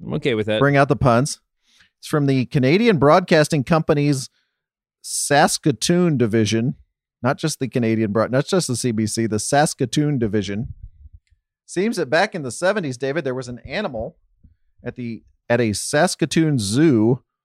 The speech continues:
Speaker 2: that was labeled a dingo. And
Speaker 1: Okay.
Speaker 2: the writer Alicia Bridges reports
Speaker 1: It's
Speaker 2: that, in
Speaker 1: not a
Speaker 2: fact,
Speaker 1: dingo?
Speaker 2: it was, it was not a dingo. It was a hybrid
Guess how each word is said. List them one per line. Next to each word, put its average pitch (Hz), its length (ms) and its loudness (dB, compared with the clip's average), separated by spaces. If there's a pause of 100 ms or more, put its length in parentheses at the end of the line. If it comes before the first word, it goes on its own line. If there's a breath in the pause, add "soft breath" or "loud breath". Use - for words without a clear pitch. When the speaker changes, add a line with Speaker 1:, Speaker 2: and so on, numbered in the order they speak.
(480)
Speaker 2:
that 117 200 0
was 110 200 0
labeled 156 420 4
a 123 80 4
dingo. 98 800 0 (1120)
And 117 160 2
Speaker 1:
Okay. 98 180 -2
Speaker 2:
the 127 80 2
writer 156 520 4
Alicia 143 480 2
Bridges 143 440 2
reports 156 440 0
Speaker 1:
It's - 40 0
Speaker 2:
that, 139 100 2
in 92 80 -4
Speaker 1:
not - 140 2
a - 20 0
Speaker 2:
fact, 196 320 4
Speaker 1:
dingo? 156 120 -4
Speaker 2:
it 180 100 -2
was, 151 240 2 (600)
it 143 140 2
was 143 200 2
not 175 260 4
a 202 60 4
dingo. 104 480 -2 (1160)
It 156 140 2
was 165 180 4
a 127 180 4
hybrid 147 760 4